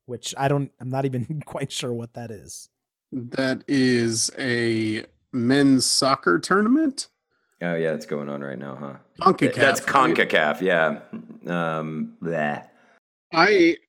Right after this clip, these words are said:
Speaker 2: I advocate pretty strongly that even the sports I don't like, they are always fun to go watch live. Like, I don't like baseball, but I love going to a baseball game. It's just
Speaker 3: Yeah.
Speaker 2: fun.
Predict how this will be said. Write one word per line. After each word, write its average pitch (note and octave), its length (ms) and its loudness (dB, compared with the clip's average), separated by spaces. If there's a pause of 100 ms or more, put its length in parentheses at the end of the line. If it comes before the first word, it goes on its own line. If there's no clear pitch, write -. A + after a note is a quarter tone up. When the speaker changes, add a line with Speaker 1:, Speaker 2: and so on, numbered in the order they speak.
(180)
Speaker 2:
I G#3 220 6
advocate C#3+ 680 4
pretty C#3+ 260 4
strongly C3 560 4
that A2+ 340 -2
even D3 320 4
the A2+ 100 0
sports C#3+ 480 2
I B2+ 100 4
don't A2+ 340 -2
like, A2+ 520 -2 (720)
they B2 400 2
are A2 480 0
always C3 480 6
fun A#2+ 320 0
to A#2+ 80 0
go A2+ 160 -2
watch A2 500 -2
live. A2+ 540 -2 (480)
Like, C#3+ 180 2
I G#3 60 4
don't F3 240 4
like C3+ 300 4
baseball, D#3+ 720 2 (280)
but D#4 120 4
I - 20 6
love B2+ 380 6
going B2 380 6
to A#2+ 160 0
a G#2 40 -4
baseball G#2+ 480 -2
game. G#2+ 340 -8
It's D3+ 140 -2
just - 320 2
Speaker 3:
Yeah. - 60 -14
Speaker 2:
fun. A#2+ 320 -8